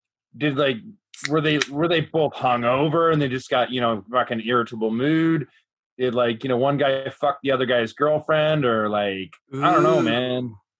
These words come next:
Speaker 1: That's like, well, there's gotta be some kind of drama 'cause, like, dude, like, I know mornings suck, but, like, you gotta go from, like,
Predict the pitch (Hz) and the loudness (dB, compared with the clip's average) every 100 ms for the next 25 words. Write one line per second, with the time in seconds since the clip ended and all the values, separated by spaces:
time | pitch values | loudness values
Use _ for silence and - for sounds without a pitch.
0 | _ _ _ _ _ _ - 151 175 160 | _ _ _ _ _ _ -4 -2 0 0
1 | 160 190 175 185 202 208 214 311 311 262 | 0 -2 -2 -6 -4 -4 -2 0 0 0
2 | 247 226 214 156 151 165 151 - 139 - | 0 0 0 2 2 4 0 -2 -4 -2
3 | 143 123 - 175 117 _ _ _ _ _ | -2 -2 -2 -4 -4 _ _ _ _ _
4 | 170 175 165 - _ _ _ - 262 294 | -2 -2 -4 -16 _ _ _ -2 2 2
5 | 175 196 202 135 - - 135 147 175 - | 2 2 0 -2 -10 -8 -2 -2 -2 -6
6 | - _ _ 139 139 147 135 120 - _ | -20 _ _ -10 -2 0 0 -2 -10 _
7 | _ - 220 269 202 185 160 160 147 131 | _ -6 0 2 2 2 0 0 -2 0
8 | 120 113 | -2 -4